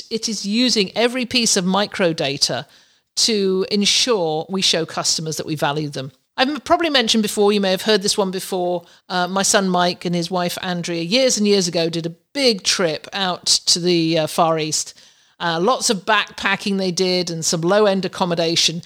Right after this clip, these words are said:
And then on Andrea's birthday, they checked into a, into a hotel. And that was a day before. On the birthday, they went out for a day trip. And shortly after returning to their room, there was a knock on the door,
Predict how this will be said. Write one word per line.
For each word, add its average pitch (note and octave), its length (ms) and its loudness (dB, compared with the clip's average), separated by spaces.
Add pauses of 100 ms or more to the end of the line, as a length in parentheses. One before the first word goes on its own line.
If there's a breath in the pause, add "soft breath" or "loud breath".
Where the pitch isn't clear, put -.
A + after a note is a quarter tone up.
(280 loud breath)
And G#3 100 0
then A3 100 6
on A3+ 140 6
Andrea's B3 360 2
birthday, F3 480 0
they F3+ 120 -2
checked - 380 -2
into E3 460 0
a, D#3+ 160 -2
into F3 260 -2
a D3+ 60 0
hotel. D3+ 520 -2 (920)
And F3+ 320 0
that G3 100 -2
was G3 80 -4
a F#3 60 -2
day E3+ 180 0
before. D#3 460 -4
On F3 140 -4
the E3+ 80 0
birthday, A3+ 500 2
they F#3+ 100 2
went F3 240 -2
out F#3+ 320 2
for D3+ 320 -2
a - 60 -6
day F3+ 280 2
trip. - 440 -6 (840 soft breath)
And G#3 160 2
shortly D4+ 340 4
after C4+ 300 2
returning A#3 400 2
to A3 100 -4
their G3 140 4
room, G3+ 240 0
there F3+ 80 -4
was F3+ 140 0
a - 20 4
knock F#3+ 320 2
on F3 120 -2
the E3 80 -2
door, E3+ 500 2